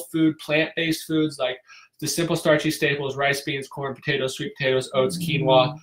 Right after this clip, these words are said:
uh, they don't like to hear it. That's not good news about their bad habit.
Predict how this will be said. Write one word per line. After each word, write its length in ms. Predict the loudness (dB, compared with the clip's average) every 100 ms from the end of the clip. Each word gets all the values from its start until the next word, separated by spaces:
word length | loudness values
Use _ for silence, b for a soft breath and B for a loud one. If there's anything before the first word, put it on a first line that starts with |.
| B -6
uh, 280 | 0 0 2
they 100 | 4
don't 180 | 6 6
like 180 | 4 2
to 60 |
hear 220 | -2 0
it. 100 | 0 0
That's 300 | 2 4 4
not 220 | 4 4 6
good 180 | 4
news 180 | 6 4
about 240 | 4 4 2
their 120 | 2
bad 240 | 4 4
habit. 340 | 2 2 2